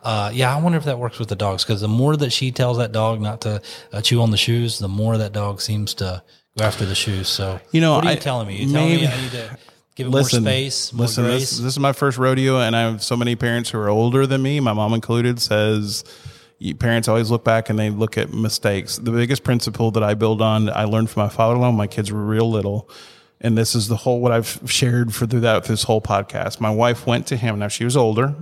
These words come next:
Speaker 2: but she went to him about an issue back in the day. It was pants or music. I can't remember which one it was. And she says, "Dad, can I?" And he looked at her and he said, "Do you have the Holy Spirit?" And she said, "Yes."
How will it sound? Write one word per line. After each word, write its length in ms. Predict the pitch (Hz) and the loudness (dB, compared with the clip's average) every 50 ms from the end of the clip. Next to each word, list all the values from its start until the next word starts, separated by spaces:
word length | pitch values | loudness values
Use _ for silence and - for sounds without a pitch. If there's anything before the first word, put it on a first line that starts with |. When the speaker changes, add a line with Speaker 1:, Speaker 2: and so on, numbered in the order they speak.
| - _ - | -10 _ -6
Speaker 2:
but 100 | 110 - | -4 -4
she 140 | - 113 | -2 0
went 160 | 110 110 110 - | 0 0 0 2
to 100 | 113 107 | 0 2
him 160 | 110 110 110 | 2 2 2
about 240 | 107 101 104 104 101 | 2 2 2 2 2
an 80 | 104 | 0
issue 480 | 107 113 113 - - 117 113 113 113 110 - - - - - - - _ _ - | 0 0 0 0 0 0 2 2 0 -2 -4 -8 -20 -20 -20 -20 -20 _ _ -2
back 240 | 104 101 101 - - | 0 0 2 2 2
in 60 | 117 | 2
the 80 | 120 | 2
day. 280 | 113 110 110 110 110 110 | 2 2 2 2 2 2
It 60 | 104 | 0
was 120 | 101 98 - | -2 -4 -4
pants 400 | - - 113 110 113 117 - 117 | -4 -2 -2 0 -2 -2 0 0
or 60 | 110 | 2
music. 380 | 110 107 104 101 92 95 92 | 4 4 4 2 0 -2 -4
I 60 | 95 90 | -6 -6
can't 220 | - - 107 98 | -2 0 2 2
remember 240 | 104 104 104 104 107 | 4 2 2 2 2
which 240 | 107 110 107 - - | 2 2 0 0 0
one 120 | 110 107 | 2 2
it 80 | 107 - | 2 2
was. 400 | 85 90 82 - - - - - | 0 -2 -2 -2 -2 -2 -2 -2
And 180 | - 98 104 - | -2 -2 -2 0
she 120 | - 117 | 0 0
says, 360 | - - 117 107 107 101 - | 0 0 0 0 0 0 -2
"Dad, 320 | - 113 110 107 104 113 - | 0 2 2 2 2 0 -2
can 260 | - 135 120 110 107 | -2 0 0 2 2
I?" 320 | 104 101 95 92 98 - _ - - _ _ _ _ _ _ _ - | 0 0 -2 -4 -8 -10 _ -16 -20 _ _ _ _ _ _ _ -4
And 100 | 110 113 | 0 2
he 100 | 117 117 | 4 4
looked 240 | 113 113 110 101 - | 4 4 2 4 2
at 80 | 107 95 | 2 2
her 180 | 117 113 117 | 4 4 4
and 80 | 117 110 | 4 4
he 160 | 107 110 107 | 4 4 2
said, 240 | - - 110 107 98 | 2 2 0 0 2
"Do 80 | 104 110 | 2 2
you 180 | 107 113 120 | 4 4 4
have 160 | 113 113 110 | 4 4 2
the 80 | 107 104 | 2 2
Holy 200 | 107 110 110 107 | 2 2 2 0
Spirit?" 480 | - - - 110 120 139 151 151 - - | -2 -2 -2 0 0 0 0 0 -2 -2
And 540 | - 110 107 107 104 104 101 98 - - | -2 -2 0 0 2 2 0 0 -2 -4
she 200 | - - 123 113 | -4 -2 -2 -2
said, 420 | 104 - - 107 104 101 98 98 98 - _ _ | -2 -2 0 0 0 0 0 -4 -8 -12 _ _
"Yes." 560 | - 110 104 101 104 123 147 - - - - | -8 -6 -4 -2 -2 -2 -2 -2 -4 -8 -10